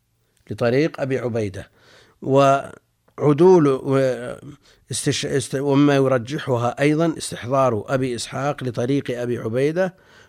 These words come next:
وعدوله عنها، بخلاف رواية إسرائيل عنه عن أبي عبيدة، فإنه لم يتعرض فيها رواية عبد الرحمن كما أخرجه الترمذي وغيره. فلما اختار في رواية زهير طريق عبد الرحمن على طريق أبي عبيدة،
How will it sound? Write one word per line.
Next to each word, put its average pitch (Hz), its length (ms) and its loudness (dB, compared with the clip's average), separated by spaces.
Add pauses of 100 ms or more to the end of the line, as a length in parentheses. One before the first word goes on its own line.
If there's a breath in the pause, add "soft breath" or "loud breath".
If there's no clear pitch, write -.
(120 soft breath)
وعدوله 139 1000 4
عنها، 123 640 0 (800)
بخلاف 151 540 4
رواية 139 600 4
إسرائيل 139 920 -2 (340 soft breath)
عنه 120 360 0
عن 139 180 0
أبي 120 220 0
عبيدة، 131 400 0
فإنه 123 400 -2
لم 143 200 2
يتعرض 120 480 -4
فيها 123 300 -4
رواية 117 400 -2
عبد 120 200 -8
الرحمن 135 560 -2 (320 soft breath)
كما 123 260 0
أخرجه 120 360 -2
الترمذي 110 560 -4
وغيره. 117 760 -2 (300 soft breath)
فلما 117 380 -2
اختار 117 480 -2
في 117 240 -2
رواية 131 300 0
زهير 110 560 -4
طريق 131 320 -2
عبد 139 220 -6
الرحمن 123 480 -4
على 135 240 2
طريق 147 480 -2
أبي 147 160 -2
عبيدة، 180 580 2